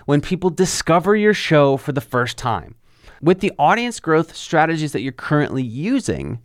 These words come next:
what are people connecting your show to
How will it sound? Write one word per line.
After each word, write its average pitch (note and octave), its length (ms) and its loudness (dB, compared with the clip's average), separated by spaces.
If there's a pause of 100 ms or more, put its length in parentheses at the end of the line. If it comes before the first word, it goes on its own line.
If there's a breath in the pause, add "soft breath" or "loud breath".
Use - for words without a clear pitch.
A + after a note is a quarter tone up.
(880)
what C3 460 -2
are E3 240 2
people D#3 460 0
connecting D#3 680 2
your C#3+ 120 6
show A3+ 360 2
to E2 400 -8